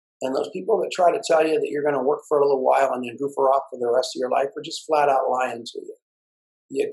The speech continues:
keep working and you keep loving. And the only difference between this and everything else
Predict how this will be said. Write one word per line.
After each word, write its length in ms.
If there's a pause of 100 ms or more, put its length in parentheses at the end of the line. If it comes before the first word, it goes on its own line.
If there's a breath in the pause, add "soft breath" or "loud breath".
keep 200
working 380 (540)
and 140
you 120
keep 220
loving. 420 (220)
And 100
the 100
only 260
difference 380
between 600
this 240
and 180
everything 500
else 420